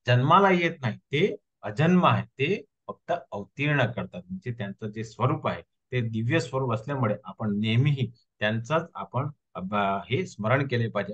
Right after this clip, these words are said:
आणि हे रूप कुठलं आहे ते श्याम सुंदर मुरली मनोहर इथे तुम्ही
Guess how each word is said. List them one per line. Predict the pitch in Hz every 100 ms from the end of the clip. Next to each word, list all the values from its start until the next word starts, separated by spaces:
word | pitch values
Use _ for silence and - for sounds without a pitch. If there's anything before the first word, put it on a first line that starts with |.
| -
आणि | 101 104
हे | 127 139
रूप | 98 135 -
कुठलं | 143 135 175
आहे | 107
ते | 95 _ _ 135 180 220 - _
श्याम | - 113 127
सुंदर | 131 - 117 147 214 - _
मुरली | 107 123 151
मनोहर | 139 117 117 113 98 -
इथे | - 117
तुम्ही | 117 107 123